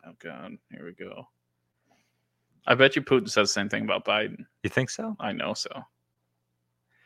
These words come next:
Speaker 1: If I could speak Russian,
Speaker 2: What do you
Speaker 1: I'd
Speaker 2: think?
Speaker 1: bet.
Speaker 2: He's, he's, I mean, he's obviously got different reasoning.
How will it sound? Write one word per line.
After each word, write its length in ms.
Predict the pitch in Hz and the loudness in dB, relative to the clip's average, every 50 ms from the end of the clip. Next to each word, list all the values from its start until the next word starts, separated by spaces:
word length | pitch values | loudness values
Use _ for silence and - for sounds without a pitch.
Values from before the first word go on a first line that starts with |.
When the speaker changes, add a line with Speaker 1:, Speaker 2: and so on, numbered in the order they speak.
| _ _ _ - | _ _ _ -2
Speaker 1:
If 100 | 123 117 | 6 6
I 80 | 113 120 | 8 8
could 140 | 113 104 | 6 2
speak 240 | - - - 131 110 107 | 0 6 6 6 6 6
Russian, 340 | 104 98 101 - - 131 | 4 2 2 2 6 8
Speaker 2:
What 60 | 123 123 | 10 10
do 60 | 143 | 10
you 60 | 135 | 10
Speaker 1:
I'd 0 | |
Speaker 2:
think? 200 | - 151 139 - | 10 8 8 8
Speaker 1:
bet. 80 | - - - | 4 -2 4
Speaker 2:
He's, 200 | 120 127 120 110 | 6 8 8 8
he's, 220 | 123 107 104 - | 6 4 4 2
I 60 | 107 | 2
mean, 120 | 107 104 98 | 2 2 2
he's 120 | 92 90 | 8 8
obviously 460 | 95 92 92 90 90 82 - - 87 | 8 10 8 6 2 2 2 0 2
got 160 | 80 82 78 73 | 4 4 2 2
different 300 | 92 85 - 87 62 76 | 0 -2 0 -2 -2 -2
reasoning. 420 | 90 90 80 80 69 71 71 | -2 -2 -2 -4 -8 -8 -12